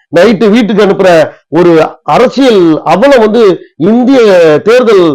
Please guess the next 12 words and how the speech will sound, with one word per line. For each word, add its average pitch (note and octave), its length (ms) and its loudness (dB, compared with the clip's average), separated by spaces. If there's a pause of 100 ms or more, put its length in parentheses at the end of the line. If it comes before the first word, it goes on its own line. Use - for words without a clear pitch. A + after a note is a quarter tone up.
(480)
களத்துல C4 380 0
எங்கேயுமே C4+ 320 0
கிடையாது, D3 240 -8 (460)
எந்த A3 220 -2 (100)
மாநிலங்களிலும் B3 640 0
கிடையாது. D#3 260 -4 (440)
அப்படிப்பட்ட G#3+ 440 -2 (100)
ஒரு F#3 120 2 (220)
கேவலமான B3+ 580 2 (100)
அரசியலை G#3 360 0
அரங்கேற்றியவர்கள். D3 680 -2 (340)
அப்போ G3 200 -2